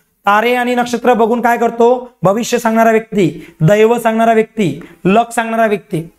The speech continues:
आपलं भविष्य, फॉर्च्यून म्हणजेच काय? दैव, लक, आपलं भविष्य सांगणारा व्यक्ती जो असतो, फक्त काय बघून? नक्षत्र, तारे, नक्षत्र, planet, ग्रह बघून.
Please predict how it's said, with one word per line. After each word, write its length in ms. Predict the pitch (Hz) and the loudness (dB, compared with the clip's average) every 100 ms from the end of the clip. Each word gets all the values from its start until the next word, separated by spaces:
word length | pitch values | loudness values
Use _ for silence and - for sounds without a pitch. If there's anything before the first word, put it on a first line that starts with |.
| - - - | -20 -20 -4
आपलं 220 | 190 233 | 0 2
भविष्य, 380 | 196 226 - 240 | 0 -2 -2 -2
फॉर्च्यून 360 | 214 214 247 | 0 0 0
म्हणजेच 280 | 247 240 247 | 0 0 -2
काय? 200 | 233 247 | -2 -2
दैव, 340 | 196 214 220 240 190 | 0 0 2 2 2
लक, 360 | 190 233 233 - _ - | 2 2 0 -8 _ -4
आपलं 160 | 180 214 | 0 2
भविष्य 340 | 208 214 247 | 2 0 -2
सांगणारा 320 | 220 214 214 | 0 2 2
व्यक्ती 260 | 208 208 208 | 2 0 0
जो 100 | 202 | 0
असतो, 340 | - 165 143 - - - - | 0 -4 -6 -8 -20 -10 -6
फक्त 200 | 202 240 240 | -2 -2 0
काय 160 | 247 | 0
बघून? 320 | 233 226 269 294 - - _ | 0 0 0 -2 -16 -20 _
नक्षत्र, 480 | 190 226 - 247 254 | 0 0 -2 -2 0
तारे, 480 | 247 226 220 233 233 | 0 2 2 4 2
नक्षत्र, 460 | 226 226 220 226 233 | 0 -4 -2 2 2
planet, 440 | 233 220 220 226 | 2 0 0 0
ग्रह 240 | 208 214 | 2 2
बघून. 280 | 208 196 170 | 2 0 -2